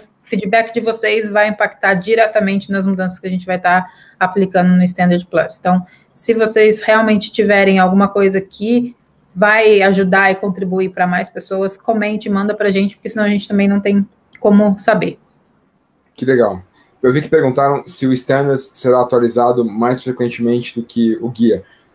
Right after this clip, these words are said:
Speaker 2: Esse é justamente o objetivo dele. É manter
Speaker 1: Exato.
Speaker 2: o guia constantemente, manter o Standards con-, constantemente aberto pra feedback vivo, assim como o gerenciamento de projetos é, né?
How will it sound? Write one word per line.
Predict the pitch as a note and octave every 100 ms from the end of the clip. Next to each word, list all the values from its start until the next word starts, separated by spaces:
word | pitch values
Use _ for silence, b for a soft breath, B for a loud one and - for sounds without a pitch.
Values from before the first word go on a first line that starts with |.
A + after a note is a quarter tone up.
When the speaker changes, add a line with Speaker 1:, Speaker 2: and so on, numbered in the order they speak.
| _
Speaker 2:
Esse | D3 E3 F#3 F#3
é | E3
justamente | C#3+ F3+ E3 D3 E3+ -
o | F3
objetivo | D#3 D3+ - D#3
dele. | A#2 F2 F2+ _ _ _ _ _ _ _ _
É | G#2+ A2
manter | B2+ - D#3
Speaker 1:
Exato. | D3+
Speaker 2:
o | C#3+
guia | B2+ D3+ D3+
constantemente, | - E3 F3 D#3+ D#3 C#3 B2 C3 C3+
manter | A#2+ A#2 C#3+
o |
Standards | C3+ - A#2 C3+ C3+
con-, | - C#3+ D3 -
constantemente | B2+ C#3 - C#3+ D#3 C#3+ A#2 B2 B2 C3
aberto | B2 G#2 A2 A2 B2
pra | B2 A2+ A2+ G#2+ G#2
feedback | A#2 A#2+ A2 G#2+ -
vivo, | C#3+ E3+ G3 G#3+ -
assim | D3+ - D#3
como | D#3 D#3
o |
gerenciamento | D3 D3 C3+ C3+
de | C3
projetos | - C3+ A#2 A#2+ C#3
é, | A2+
né? | G#2